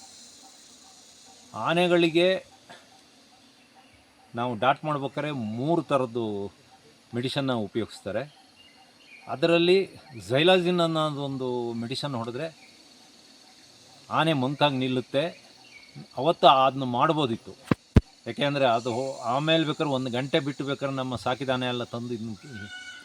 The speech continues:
ಅವತ್ತೇ ಹಿಡಿದಿದ್ರೆ ಈ ಆನೆನೂ ಬದುಕಿರ್ತಿತ್ತು,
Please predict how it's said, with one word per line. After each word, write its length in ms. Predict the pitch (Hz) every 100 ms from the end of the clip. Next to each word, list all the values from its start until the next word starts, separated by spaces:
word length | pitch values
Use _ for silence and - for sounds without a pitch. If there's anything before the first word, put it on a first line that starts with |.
| - - - 120
ಅವತ್ತೇ 480 | 110 120 139 175
ಹಿಡಿದಿದ್ರೆ 840 | 117 123 123 120 117 104 131 135 - - - - - 110
ಈ 20 |
ಆನೆನೂ 380 | 95 113 147 165
ಬದುಕಿರ್ತಿತ್ತು, 640 | 151 - 160 135 156 -